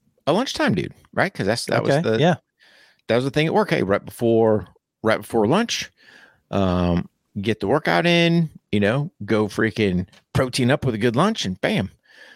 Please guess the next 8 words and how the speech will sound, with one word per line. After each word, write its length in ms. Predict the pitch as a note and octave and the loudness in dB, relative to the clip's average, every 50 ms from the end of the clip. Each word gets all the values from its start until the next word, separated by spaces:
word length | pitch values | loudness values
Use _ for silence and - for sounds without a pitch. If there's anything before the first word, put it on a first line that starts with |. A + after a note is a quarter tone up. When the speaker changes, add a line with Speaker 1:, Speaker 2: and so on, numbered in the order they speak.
| _ _ _ - | _ _ _ -4
Speaker 1:
uh, 400 | - F#2+ F#2 F2+ F2+ F2+ F2+ E2 D#2 | -2 0 0 2 2 2 0 0 -2
out 200 | G2 G#2 A2 - | -2 -2 -2 -2
training 240 | - - G#2+ G2+ G#2 | -2 -2 0 0 2
in 80 | G2+ G2+ | 2 2
the 60 | G#2 | 2
afternoon. 400 | G2 G2 - - F3+ A3 E3+ G2 | 0 0 0 0 0 2 0 0
But 240 | - G2+ - - _ _ _ _ _ _ - | 0 -2 -4 -4 _ _ _ _ _ _ -2
it's, 440 | B2+ B2+ A#2+ - - - - - | 0 0 0 0 -2 -4 -4 -4